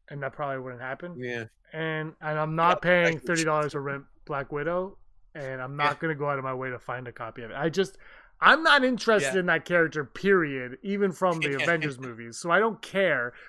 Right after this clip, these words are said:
Speaker 1: Plus, sh-,
Speaker 2: Yeah.
Speaker 1: spoiler alert, she's dead, so I don't care. And I don't care about her backstory. I love David Harbour.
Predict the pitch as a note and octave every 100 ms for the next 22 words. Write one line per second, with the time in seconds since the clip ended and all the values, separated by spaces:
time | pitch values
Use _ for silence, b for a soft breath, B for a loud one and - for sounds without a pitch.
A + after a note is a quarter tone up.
0 | B C#4 D4 - - _ _ _ C3+ -
1 | D#4 E4+ A#3 E3+ D#3+ - F3+ B2+ A#2 A3+
2 | G#3 D3 C3+ G3 A#3 A3+ G#3+ A3 F#3+ G3
3 | B3+ D4 D#4 A#3+ B3 C4 A#3+ F#3+ E3 F3
4 | - - B B F3 G#3+ B3 A#3 F3+ F3
5 | E3 E3